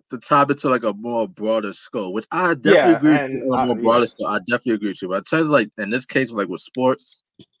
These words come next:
Speaker 1: we, we should have more than just Michael Jordan now. Come on.
Speaker 2: Yeah, absolutely. It's a shame that we don't.
Speaker 1: Yeah. All right, but fellas, this will basically conclude the end of episode two. So how about before we get out of here, everybody plug your social media, any projects that you guys have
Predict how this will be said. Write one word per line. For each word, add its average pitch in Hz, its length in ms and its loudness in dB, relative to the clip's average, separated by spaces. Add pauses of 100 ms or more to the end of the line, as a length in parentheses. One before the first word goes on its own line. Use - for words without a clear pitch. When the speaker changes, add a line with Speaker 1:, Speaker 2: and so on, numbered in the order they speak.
(380)
Speaker 1:
we, 135 200 0
we 143 120 4
should 107 220 -2
have 90 240 0
more 90 220 -6
than 80 100 -12
just 82 160 -8
Michael 78 300 -6
Jordan 85 380 -8
now. - 200 -10
Come 92 180 -12
on. - 80 -20 (100)
Speaker 2:
Yeah, 113 220 -2
absolutely. 104 480 -6
It's - 360 -10 (140)
a 104 80 -8
shame 110 320 -12
that 98 160 -6
we 87 80 -12
don't. 87 320 -12 (800)
Speaker 1:
Yeah. - 200 -14 (680)
All 139 140 2
right, 143 100 8
but 135 140 4
fellas, 147 500 4
this - 260 0
will 139 140 4
basically 120 280 -2
conclude 127 680 0
the 95 220 -4 (280)
end 139 340 4
of 113 220 -2
episode 117 540 0
two. 254 320 0
So 139 300 4
how 156 140 2
about 156 200 0
before 143 200 -2
we 143 100 2
get 127 140 0
out 156 160 2
of 156 60 2
here, 160 260 4
everybody 139 440 2
plug 139 360 2
your 120 120 0
social 117 360 -6
media, 131 440 0
any 107 160 -6
projects 123 420 -4
that 107 140 -10
you 117 60 -10
guys 110 340 0
have 107 340 -2